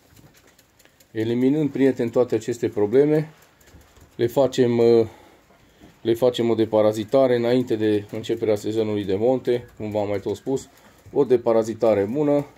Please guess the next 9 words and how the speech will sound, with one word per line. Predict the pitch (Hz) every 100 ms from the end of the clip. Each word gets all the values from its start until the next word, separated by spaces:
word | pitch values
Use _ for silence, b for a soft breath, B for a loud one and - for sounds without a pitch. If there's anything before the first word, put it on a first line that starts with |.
| b b b _
după | 131 127 120
care | 131 123
urmează | 113 113 117 113 104
o | 107 101 98
vitaminizare | 113 113 113 113 110 117 113 104
de | 104
minim | 107 113 104
cinci-șapte | 101 107 104 107 -
zile | 98 123 139 135